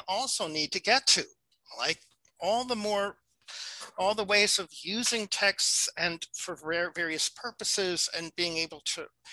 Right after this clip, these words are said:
answer questions and draw inferences and think, connect what you're reading to other things you know, all of that good stuff that we wanna get the kid,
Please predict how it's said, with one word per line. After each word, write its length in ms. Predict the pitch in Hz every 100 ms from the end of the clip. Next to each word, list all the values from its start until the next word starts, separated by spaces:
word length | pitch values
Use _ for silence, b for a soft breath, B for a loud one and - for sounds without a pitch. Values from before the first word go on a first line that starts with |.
| B
answer 380 | 175 180 - 151 -
questions 640 | - 226 - 208 190 170
and 220 | 165 151 -
draw 260 | 160 151 135
inferences 720 | 202 220 214 185 196 170 -
and 180 | 147 147 -
think, 240 | - 185 - _ 160 180 _
connect 580 | - 165 156 185 214 -
what 220 | 214 -
you're 100 | 220
reading 320 | 196 196 196 185
to 160 | - -
other 240 | 165 165
things 380 | 165 170 165 -
you 100 | 156
know, 240 | 160 190 190 B B _
all 240 | - 240 285
of 160 | 247
that 260 | 185 180 -
good 200 | - 196
stuff 340 | - - 262 -
that 140 | - -
we 100 | 156
wanna 300 | 151 165 156
get 200 | 160 -
the 60 |
kid, 260 | 151 - 156